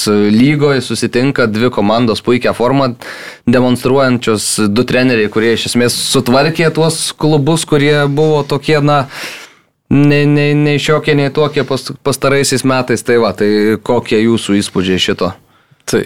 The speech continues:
Speaker 1: reginio?
Speaker 2: esminis momentas buvo, ar buvo pražanga prieš Rashfordą, kai jis pabėgo, e,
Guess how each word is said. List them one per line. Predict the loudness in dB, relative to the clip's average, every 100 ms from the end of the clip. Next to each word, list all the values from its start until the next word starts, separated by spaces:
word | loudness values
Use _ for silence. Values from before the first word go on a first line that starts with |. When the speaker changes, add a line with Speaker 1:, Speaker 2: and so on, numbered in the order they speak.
| -2
Speaker 1:
reginio? | 0 2 0 0 -4 -6 -10 -20 _ -16 -4
Speaker 2:
esminis | -2 0 2 2 2
momentas | 0 2 2 0 0
buvo, | 0 2 2 2
ar | 0 2 2 2 0 0 0 2 0
buvo | 0 0 0 0
pražanga | -2 -2 0 0 0 0
prieš | 0 0 0 0
Rashfordą, | -2 -2 -4 -2 -2
kai | -2 -4
jis | -2
pabėgo, | -2 0 0 0 0 -2 -6 _ _
e, | -20 -10